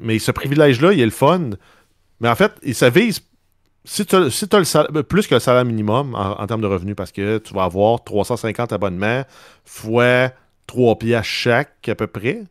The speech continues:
Speaker 2: Ouais, OK, OK.
Speaker 1: Jusqu'à temps que t'arrives à un revenu d'à peu près cent mille dollars. Après ça, tu retombes sur le cinquante cinquante.
Speaker 2: OK, donc, euh, ok,
Speaker 1: Il y a un
Speaker 2: ok.
Speaker 1: plafond
Speaker 2: OK,
Speaker 1: à
Speaker 2: il y a un
Speaker 1: cette partie-là.
Speaker 2: plafond. OK, je savais pas, tu vois, OK.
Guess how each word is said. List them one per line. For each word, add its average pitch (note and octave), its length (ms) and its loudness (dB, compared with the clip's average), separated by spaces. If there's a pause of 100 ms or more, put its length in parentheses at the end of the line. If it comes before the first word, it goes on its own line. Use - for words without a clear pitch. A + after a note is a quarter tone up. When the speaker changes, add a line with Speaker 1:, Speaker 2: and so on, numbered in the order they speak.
(1500)
Speaker 2:
Ouais, D#2+ 600 -16
OK, F2+ 220 -20 (400)
OK. G#2 340 -18 (400)
Speaker 1:
Jusqu'à C3+ 500 0
temps D3+ 240 2
que C#3 180 0
t'arrives C3 480 0
à B2 340 2
un A2+ 140 2
revenu A#2+ 320 0
d'à D3+ 120 2
peu E3 100 0
près F#3 180 0
cent C#3 260 2
mille C3+ 220 2
dollars. G#2+ 520 2 (280)
Après A2 200 -4
ça, D#3 120 -2
tu - 80 -8
retombes B2 260 -4
sur - 100 -6
le G2 40 -8
cinquante G#2 300 -6
cinquante. F#2+ 320 -10 (800)
Speaker 2:
OK, - 280 -14 (240)
donc, F2+ 260 -12
euh, F2+ 240 -6
ok, F#2+ 60 -12
Speaker 1:
Il A#2 40 -2
y - 20 2
a - 40 2
un - 20 0
Speaker 2:
ok. - 40 -2
Speaker 1:
plafond A#2+ 400 0 (300)
Speaker 2:
OK, - 140 -16
Speaker 1:
à - 40 -8
Speaker 2:
il - 40 -12
y F#2+ 40 -12
a F2 40 -12
un - 20 -12
Speaker 1:
cette - 40 -16
partie-là. G2 300 -12
Speaker 2:
plafond. - 140 -16
OK, G2 160 -14
je F2+ 120 -12
savais E2+ 220 -10
pas, F2+ 160 -14
tu - 160 -20
vois, F2 120 -12
OK. D#2+ 160 -20